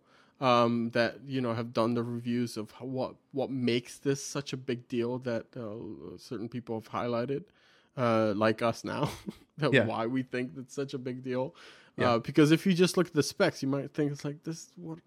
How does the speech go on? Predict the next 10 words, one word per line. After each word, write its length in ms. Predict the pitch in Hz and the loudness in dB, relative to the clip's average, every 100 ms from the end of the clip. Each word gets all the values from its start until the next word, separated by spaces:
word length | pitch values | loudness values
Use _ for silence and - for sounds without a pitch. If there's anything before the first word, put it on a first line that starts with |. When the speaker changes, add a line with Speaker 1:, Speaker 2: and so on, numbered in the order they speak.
| - 160 | -20 -18
Speaker 1:
whatever, 440 | 175 180 165 - 107 | -14 -10 -10 -10 -12
it's 80 | 113 | -14
just 220 | 151 - | -14 -10
another 480 | 156 147 147 139 127 | -6 -2 0 0 -4
cheap 340 | - 151 - | -6 -8 -6
phone." 300 | - 143 - - - | -4 -4 -4 -12 -12
It's, 240 | - 131 | -10 -6
you're 100 | 127 | -2
not 260 | 127 123 123 | 0 -2 -2
gonna, 360 | 127 117 113 | -2 0 -2